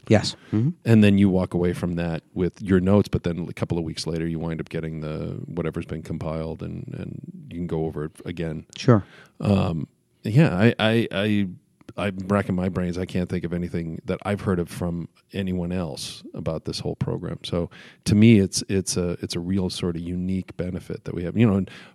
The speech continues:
Speaker 2: part of what we're trying to do with this podcast is get people to be more aware of the stuff that U M A offers. You know, we have the Ambest Fuel, and then Stacy announced the other,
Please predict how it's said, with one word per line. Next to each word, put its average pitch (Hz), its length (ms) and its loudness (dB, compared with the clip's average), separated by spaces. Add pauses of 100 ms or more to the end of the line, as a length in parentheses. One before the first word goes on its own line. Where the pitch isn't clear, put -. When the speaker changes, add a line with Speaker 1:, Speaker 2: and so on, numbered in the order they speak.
Speaker 2:
part 120 160 8
of 98 100 2
what 92 120 0
we're 95 80 -2
trying 95 260 0
to 87 80 -2
do 92 200 0
with 87 140 -4
this - 120 -4
podcast 95 540 -4
is 85 140 -6
get 87 260 -6 (400)
people 135 160 8
to 110 80 4
be 104 100 4
more 101 260 6
aware 104 280 4
of 90 240 -2
the 90 80 -4
stuff 95 300 -2
that - 100 -2
U 92 160 -2
M 90 100 -4
A 90 140 -4
offers. 90 500 -6
You 92 80 -4
know, 82 120 -4
we 82 140 -8
have 82 200 -8
the 82 300 -4
Ambest 92 420 -2
Fuel, 98 380 2
and 82 120 -6
then 82 120 -8
Stacy 87 380 -6
announced 90 360 -8
the 90 100 -6
other, 87 360 -4